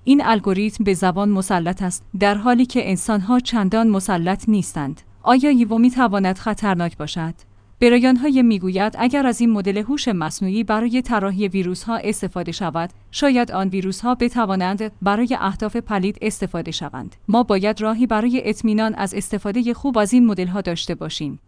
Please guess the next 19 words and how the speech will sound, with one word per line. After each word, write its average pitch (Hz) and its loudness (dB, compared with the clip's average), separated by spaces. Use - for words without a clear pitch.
اما 254 8
سطح 269 0
بیوتکنولوژی 185 -2
در 180 -2
حال 220 0
حاضر 220 2
برای 226 0
ایجاد 233 -2
چیزهای 240 0
خطرناک 185 -2
کافی 170 -4
است. 139 -8
کاری 285 2
که 254 0
بیوتکنولوژی 190 -2
هنوز 226 2
نمی‌تواند 226 2
انجام 165 -2
دهد، 226 -2